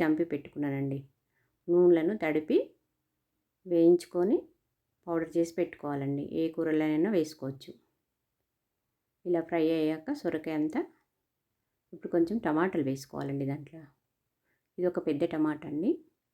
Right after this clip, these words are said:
కట్ చేసి పెట్టుకున్నాం కాబట్టి ముందే వేసుకోవాలి దాంట్లో. ఇలా చక్కగా ఫ్రై అయినాక కుక్కర్ మూత పెట్టేసుకోవాలండి. కుక్కర్ టూ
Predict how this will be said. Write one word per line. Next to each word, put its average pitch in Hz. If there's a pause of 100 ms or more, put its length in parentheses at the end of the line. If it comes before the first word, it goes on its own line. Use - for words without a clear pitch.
(720)
కట్ 147
చేసి 160
పెట్టుకున్నాం 160
కాబట్టి 156
ముందే 180
వేసుకోవాలి 147
దాంట్లో. 180 (3250)
ఇలా 170
చక్కగా 175
ఫ్రై 156 (100)
అయినాక 165 (1400)
కుక్కర్ 190
మూత 165
పెట్టేసుకోవాలండి. 143 (1900)
కుక్కర్ 202
టూ 185